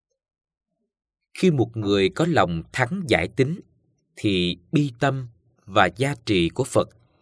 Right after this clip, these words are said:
có thể hiển hiện trong bất cứ sự việc gì.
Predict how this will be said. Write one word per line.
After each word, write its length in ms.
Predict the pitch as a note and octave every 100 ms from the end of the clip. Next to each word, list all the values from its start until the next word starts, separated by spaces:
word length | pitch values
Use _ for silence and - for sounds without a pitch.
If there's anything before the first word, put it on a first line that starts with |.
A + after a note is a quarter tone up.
| _ _ _
có 120 | - F#3
thể 220 | A2+ G#2 B2
hiển 260 | A#2 G2+
hiện 420 | D#3 B2+ F2 F#2 F#2 -
trong 340 | B2+ G#2+ A2
bất 120 | D#3+ G3+ _
cứ 200 | C#3+ D#3 G3+
sự 220 | - E3+
việc 260 | - E3 -
gì. 240 | F2 D#2